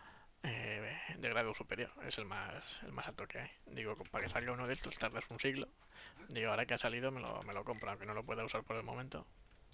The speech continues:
Pero digo, pa, pa cuando pueda usarlo. A ver, mira, ropa, ropa. Mira, ahora está toda colocada por,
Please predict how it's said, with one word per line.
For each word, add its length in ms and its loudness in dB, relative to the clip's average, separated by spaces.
Pero 220 0
digo, 160 0
pa, 480 0
pa 120 -4
cuando 220 -4
pueda 200 -2
usarlo. 340 -4
A 440 0
ver, 280 -2
mira, 240 -6
ropa, 460 -2
ropa. 380 -2
Mira, 160 2
ahora 100 4
está 160 4
toda 200 4
colocada 440 2
por, 280 -2